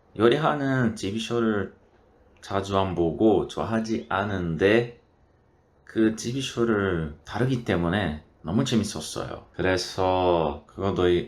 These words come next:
있거든요. 제가 요리하는 걸 싫어하거든요. 근데 그 티비 쇼를 볼 때, 아, 그렇게 요리할 수 있으니까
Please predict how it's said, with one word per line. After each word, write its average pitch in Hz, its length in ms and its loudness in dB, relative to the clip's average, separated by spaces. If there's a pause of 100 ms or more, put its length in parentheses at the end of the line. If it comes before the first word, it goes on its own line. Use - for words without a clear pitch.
있거든요. 87 600 -4
제가 98 600 2 (120)
요리하는 117 440 -2
걸 95 360 -2 (440)
싫어하거든요. 95 960 -2
근데 120 320 6
그 107 140 -2
티비 131 200 -2
쇼를 120 600 2
볼 101 340 0
때, 113 380 0 (500)
아, 85 300 0
그렇게 92 640 0
요리할 87 300 0
수 85 420 -4 (140)
있으니까 82 800 -8